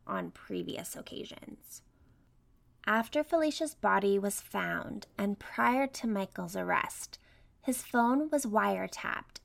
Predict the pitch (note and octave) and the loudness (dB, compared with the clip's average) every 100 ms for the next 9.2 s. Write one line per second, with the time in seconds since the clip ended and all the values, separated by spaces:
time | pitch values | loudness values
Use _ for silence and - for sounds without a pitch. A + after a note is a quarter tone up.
0 | - G#3 A3+ A3+ A#3+ B3 C#4+ C#4+ - A#3 | -6 -4 -2 -2 0 0 0 -2 -2 0
1 | A3 A#3 - - - _ - C#4 - D4 | 0 -2 -6 -20 -20 _ -2 -2 2 2
2 | D4+ C#4 A#3 G3+ - - A#3 A3+ F#3+ F3+ | 2 2 2 -2 -6 0 2 2 0 -2
3 | F3+ F3+ F3+ - F#3 F3 F#3 E3+ E3+ - | -4 -4 -6 -4 -6 -6 -8 -8 -8 -6
4 | - - - - - - _ - - _ | -6 -6 -14 -16 -18 -20 _ -20 -20 _
5 | - - A#3 - - G#3 G#3 G3+ - A3+ | -10 2 4 4 4 8 8 6 0 0
6 | G#3 G#3 G3+ A3 G#3 - - F#3+ F#3 F3+ | 2 2 0 0 -2 -4 -2 0 0 -2
7 | F#3 G3 G3 G3 G3 F#3 - G#3+ A3+ A3+ | 0 0 2 0 -2 -4 -4 -2 2 2
8 | G3+ G3 F#3+ F#3+ - F#3+ - - G#3+ G3+ | 2 0 -2 -4 -6 -10 -6 0 2 2
9 | F#3 F#3 | -2 -4